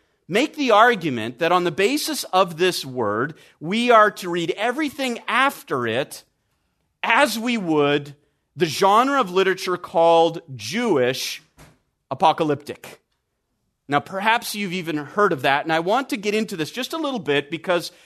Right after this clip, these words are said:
this is a common approach to the book of Revelation today, to treat it as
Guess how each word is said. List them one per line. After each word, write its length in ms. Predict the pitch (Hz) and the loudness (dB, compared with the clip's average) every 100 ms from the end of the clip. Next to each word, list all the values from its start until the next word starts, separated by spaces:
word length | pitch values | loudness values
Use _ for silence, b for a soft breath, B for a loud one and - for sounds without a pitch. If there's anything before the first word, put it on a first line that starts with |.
| b b | b b
this 180 | 208 | -6
is 120 | 247 220 | -4 -4
a 60 | |
common 840 | 208 - 226 240 269 269 262 240 226 _ _ _ - | -4 -8 0 4 4 4 0 -2 -6 _ _ _ -4
approach 560 | 175 - 240 180 - | -4 2 2 2 -2
to 100 | - | -8
the 80 | 190 | -6
book 220 | 175 151 | -2 -2
of 140 | 165 139 | -2 -2
Revelation 560 | 139 139 127 120 139 | -2 -2 -4 -4 -6
today, 420 | 135 151 180 123 - b b | -8 -2 0 -2 -6 b b
to 140 | - 185 | -12 -12
treat 460 | - - 262 262 | -10 -6 -4 0
it 180 | 196 165 - | 0 -2 -4
as 460 | 175 175 170 - | 0 0 0 -4